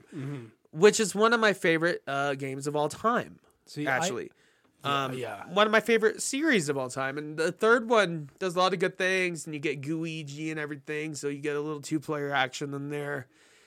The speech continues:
Speaker 2: And it
Speaker 1: Yeah,
Speaker 2: has
Speaker 1: I,
Speaker 2: a
Speaker 1: I went through
Speaker 2: Ghostbusters,
Speaker 1: a, a
Speaker 2: Ghostbusters. It's the best Ghostbusters game.
Speaker 1: It is, yeah.
Speaker 2: I mean, the, the
Speaker 1: <laughs>
Speaker 2: two thousand nine one is a lot of fun, and I played a remaster, and it's, honestly, it's,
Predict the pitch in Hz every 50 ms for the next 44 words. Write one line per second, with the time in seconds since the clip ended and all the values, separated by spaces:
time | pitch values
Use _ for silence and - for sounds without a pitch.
0 | _ _ _ _ - 143 151 147 147 143 156 165 156 151 147 - 151 - - -
1 | 294 269 156 147 - 214 196 190 180 170 160 151 143 135 139 139 139 - 160 156
2 | - - - 147 135 139 - - 147 139 127 - - 214 214 - 349 294 240 330
3 | 370 359 - - 226 202 214 214 - - 180 156 - - - 131 117 - - 135
4 | 151 135 104 98 101 - - _ _ 131 113 110 101 98 98 - - - - 135
5 | 120 113 113 - 214 226 262 262 247 233 262 254 240 220 - - 233 226 - 190
6 | 165 277 285 - 285 269 247 208 220 190 185 175 190 208 208 202 185 185 160 151
7 | 147 143 143 135 - _ _ _ _ _ _ _ _ _ _ _ _ _ _ _
8 | _ _ _ _ _ _ 180 185 175 196 196 196 190 175 - 185 180 175 175 170
9 | 170 165 165 180 185 180 165 165 165 165 165 156 156 156 - 165 160 160 180 196
10 | 190 - - - - - - - - - - _ _ _ _ _ _ _ _ _
11 | _ _ _ _ _ _ _ _ 196 208 208 196 180 - 202 175 160 156 143 -
12 | - -